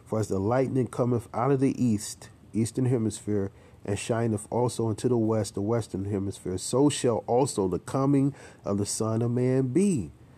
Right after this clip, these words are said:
So the, that's how the Lord is coming back. He's coming back to deliver the Israelites over here in,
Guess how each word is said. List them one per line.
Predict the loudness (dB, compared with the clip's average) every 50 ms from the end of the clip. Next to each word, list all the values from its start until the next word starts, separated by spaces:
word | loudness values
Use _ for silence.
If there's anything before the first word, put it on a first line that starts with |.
| -20 -20
So | -2 0 0
the, | 2 2 0 0 0
that's | 0 0 2 2 2
how | 2 2 2
the | 2 4
Lord | 4 4 4 4 4
is | 2 0
coming | 0 0 2 2 2 2 2
back. | 0 0 -2 -2 -6 -8 -12 -20 -20 -20 -20 -20 -20 -20 -20 -20 -20 -20 -20 -20 -20 -20 -20 -20 -20 -20 -20 -20 -20 -20 -20 -20 -20 -20 -20 -20 -20 -8 -2
He's | -2 -2 0
coming | 2 2 4 4 4 4
back | 4 4 2 2 2 0
to | -2 0
deliver | 2 2 2 4 4 4 4 4 2 0
the | 0 0
Israelites | 2 2 2 2 2 2 2 2 2 0 0 0
over | 0 2 2 2
here | 4 4 4 4
in, | 2 2 0 -2